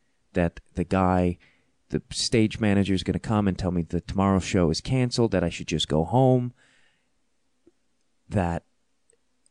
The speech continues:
I have nightmares that the audience the next night is filled with family members and ex-girlfriends and a bombing. It's gut-wrenching. The whole next day is just, like, me pacing. I, I had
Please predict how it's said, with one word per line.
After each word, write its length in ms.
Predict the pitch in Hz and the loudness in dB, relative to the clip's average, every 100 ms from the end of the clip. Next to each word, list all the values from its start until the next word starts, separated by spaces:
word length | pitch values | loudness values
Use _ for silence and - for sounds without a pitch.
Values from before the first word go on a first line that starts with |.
| - | -4
I 100 | 107 | 0
have 340 | 107 92 - - | 2 0 -10 -6
nightmares 480 | 113 107 - 101 92 | 0 2 4 2 2
that 160 | 90 85 _ _ | 0 0 _ _
the 120 | 92 - | -2 2
audience 420 | 104 107 98 - | 2 4 2 0
the 100 | 101 | 0
next 220 | 92 - | 0 0
night 160 | 92 85 | -2 0
is 140 | 85 | -2
filled 260 | - 104 92 | 2 2 2
with 160 | 87 | 0
family 440 | - 117 120 123 120 | 0 0 2 2 2
members 420 | 117 113 113 98 | 2 2 2 2
and 160 | 82 - - | -4 -6 -6
ex-girlfriends 880 | 113 - - 110 107 - 113 113 65 | -6 -6 0 2 2 2 0 0 0
and 120 | 78 | -2
a 80 | 82 | -2
bombing. 720 | 82 110 104 110 117 113 113 _ _ _ _ _ | -2 2 2 4 2 0 -6 _ _ _ _ _
It's 180 | 120 - | -6 -2
gut-wrenching. 800 | - 107 - 87 80 - 78 78 _ _ _ | 2 2 2 0 0 -4 -8 -8 _ _ _
The 120 | 123 | 0
whole 220 | 113 147 | 4 4
next 320 | 127 110 - | 2 -2 -2
day 280 | 113 107 92 | 2 4 4
is 120 | 80 | 2
just, 260 | 87 92 - | 0 -2 -2
like, 200 | 85 - | -4 0
me 180 | 104 101 | 0 2
pacing. 640 | - 107 101 - 104 98 - - - _ _ _ - - - | 0 0 0 0 0 -2 -8 -20 -20 _ _ _ -20 -12 -8
I, 100 | - | -4
I 100 | 110 | -4
had 280 | 107 113 | -2 -4